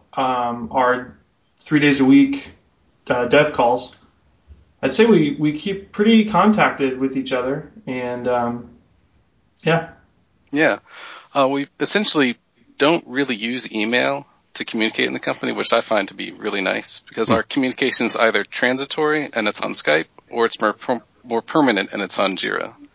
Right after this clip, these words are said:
Speaker 3: Okay.
Speaker 2: So if we're talking about a feature or a ticket, it's comments on that ticket. If we're just saying, like, "Hey, I've got a problem or a question," it's on Skype.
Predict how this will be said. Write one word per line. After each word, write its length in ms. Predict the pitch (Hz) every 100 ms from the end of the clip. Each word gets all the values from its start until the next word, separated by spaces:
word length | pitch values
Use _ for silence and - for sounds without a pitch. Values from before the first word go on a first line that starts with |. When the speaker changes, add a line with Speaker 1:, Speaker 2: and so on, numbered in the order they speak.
| _
Speaker 3:
Okay. 200 | 101 87
Speaker 2:
So 100 | 85
if 80 | 120
we're 40 | -
talking 260 | 151 139
about 120 | 120 107
a 40 |
feature 300 | - 127 117
or 40 | 101
a 60 |
ticket, 340 | - 156 - 107
it's 140 | -
comments 720 | - 120 110 104 - - - - -
on 160 | 110
that 160 | 104 -
ticket. 340 | 131 - 135 - _ - - - -
If 200 | - -
we're 60 | 110
just 240 | 107 104
saying, 220 | - 101 98
like, 160 | 101
"Hey, 240 | 143 156 131
I've 80 | 120
got 120 | 120
a 40 |
problem 320 | - 120 113
or 80 | 107
a 40 | 101
question," 360 | - - 101
it's 120 | 98 101
on 120 | 95
Skype. 300 | - 101